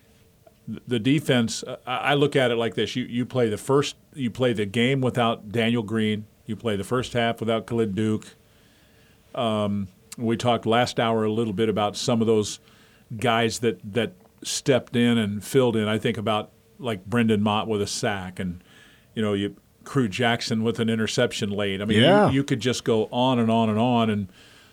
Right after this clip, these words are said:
Speaker 1: um, I mean, Jake Clifton got in the game and did a nice job. And, and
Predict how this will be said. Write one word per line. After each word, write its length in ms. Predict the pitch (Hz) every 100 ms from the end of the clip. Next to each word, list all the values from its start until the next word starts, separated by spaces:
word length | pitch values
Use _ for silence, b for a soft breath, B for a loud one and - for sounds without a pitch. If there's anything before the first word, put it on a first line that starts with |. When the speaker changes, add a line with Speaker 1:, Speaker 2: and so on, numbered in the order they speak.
| b
Speaker 1:
um, 560 | 117 113 110 107 107 90 - _ _
I 40 | -
mean, 160 | 107
Jake 240 | 98 117 92
Clifton 420 | - 123 127 107
got 160 | 113 113
in 80 |
the 80 | 110
game 240 | 107 110 107
and 100 | 104
did 140 | 110
a 60 | 104
nice 260 | 110 107
job. 400 | - 117 113 104
And, 180 | 104 107 135 110
and 140 | -